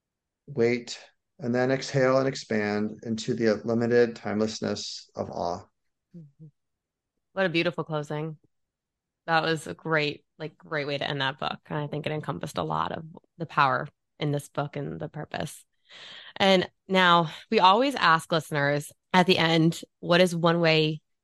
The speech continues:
Speaker 2: you like to take more than ten seconds to process something traumatic or stressful?" But I find that ironic asking you because we're talking about something that takes about ten seconds.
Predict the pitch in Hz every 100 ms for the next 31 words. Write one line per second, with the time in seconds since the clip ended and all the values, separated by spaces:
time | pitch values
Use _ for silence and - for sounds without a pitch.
0 | _ - 226 233 196 160 160 165 156 160
1 | - 151 - 156 165 165 - - - 151
2 | - 156 - 165 175 156 156 - - -
3 | 170 - 165 160 196 185 247 247 214 190
4 | 185 185 175 170 - 165 156 156 156 -
5 | - 156 - 160 165 165 160 156 - 254
6 | - - - - 151 151 - - - -